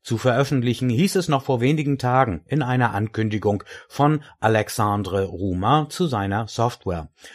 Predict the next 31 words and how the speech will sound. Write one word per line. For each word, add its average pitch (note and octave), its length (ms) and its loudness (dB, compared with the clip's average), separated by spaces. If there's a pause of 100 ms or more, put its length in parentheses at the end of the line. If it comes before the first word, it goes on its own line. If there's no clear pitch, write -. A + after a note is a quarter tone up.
(140)
Nun, A3+ 320 4
zum D3 220 2
Redaktionsschluss C#3 760 0
dieses A2+ 300 -4
Deutschland-Rundspruches A#2 1040 -2
ist F3 240 -4
bereits B2+ 340 -2
die C3+ 120 -4
Version G#2+ 500 0
eins G2 320 -4
Punkt - 260 -6
null A#2 260 0
eins A2 500 0
verfügbar. F2 760 -2 (400)
Bei A2 160 2
S B2 240 0
D B2+ 120 4
R A2 200 4
plus G2+ 320 -6
plus F3 380 2
handelt G3+ 260 4
es E3+ 160 0
sich E3 180 0
um C3+ 140 0
eine B2+ 260 2
plattformübergreifende A2+ 1300 0
und B2+ 240 0
quelloffene A2 720 -2
S G#2+ 180 -4
D A2 80 -6
R-Software, B2+ 800 0